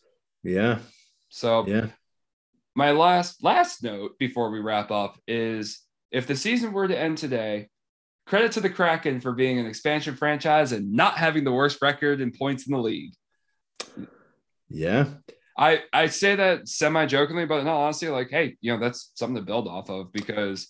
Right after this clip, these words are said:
Speaker 2: you got franchises like Montreal who have a hugely proud tradition,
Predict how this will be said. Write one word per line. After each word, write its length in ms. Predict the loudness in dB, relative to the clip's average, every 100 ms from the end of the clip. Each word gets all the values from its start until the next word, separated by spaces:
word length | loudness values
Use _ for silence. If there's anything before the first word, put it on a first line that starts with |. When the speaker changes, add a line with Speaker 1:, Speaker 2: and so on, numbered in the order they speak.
| _ _ _ _
Speaker 2:
you 140 | -4 0
got 160 | 2
franchises 840 | 4 2 2 2 2 0 -2 -4 -2
like 200 | -2 0
Montreal 580 | -2 0 2 4 4
who 120 | 2 -4
have 160 | -4
a 60 | -8
hugely 640 | -10 0 4 4 2 -4
proud 320 | -4 0 0 0
tradition, 600 | -4 -4 -4 -6 -8